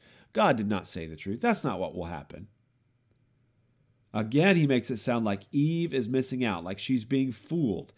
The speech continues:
that her eyes will be opened. She'll have so much a better life if she will just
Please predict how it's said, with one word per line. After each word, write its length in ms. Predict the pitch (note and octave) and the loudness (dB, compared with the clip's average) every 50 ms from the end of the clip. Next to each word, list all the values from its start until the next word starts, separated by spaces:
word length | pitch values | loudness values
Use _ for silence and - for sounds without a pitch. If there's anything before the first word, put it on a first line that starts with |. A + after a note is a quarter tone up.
| _ - - - _ | _ -20 -20 -8 _
that 140 | - A#2 A2+ | 0 0 0
her 160 | A#2 A#2 - - | 0 -2 -4 -4
eyes 500 | A#2 C3+ D#3 D#3+ D3+ C#3 B2 A2+ G2+ G2+ | -2 0 2 2 4 4 4 2 2 0
will 80 | A2 | -2
be 160 | G2+ A2+ - | -2 -2 0
opened. 320 | - C3 D#3 D3 D3 G#2+ F2+ | 0 2 2 2 0 -2 -2
She'll 220 | - - B2+ A#2 | -2 0 -2 0
have 260 | G#2 A#2 A#2+ A2 G#2+ | 0 0 -2 -2 -2
so 240 | G2 - - D3 D#3+ | -4 -4 -2 -2 0
much 220 | E3 E3+ D#3 D3+ - | 0 -2 -2 -4 -4
a 60 | A2+ | -6
better 340 | G2 - C#3+ D#3 F3 E3+ D#3+ | -4 -2 -2 -2 0 0 0
life 420 | E3 E3 D#3+ C3+ F#2+ E2+ - - _ _ - - - - | 0 0 0 -2 -4 -6 -8 -12 _ _ -20 -20 -14 -6
if 180 | - A#2+ A2+ - | -2 -2 -2 -2
she 220 | - - C3+ B2+ | 0 2 4 4
will 160 | A#2+ A#2 G#2+ | 4 4 2
just 680 | G2+ G#2 C3+ D3+ E3 F3+ F#3+ G#3 G#3 G3 - - - - | 0 0 0 0 2 2 2 2 0 -2 -4 -10 -16 -20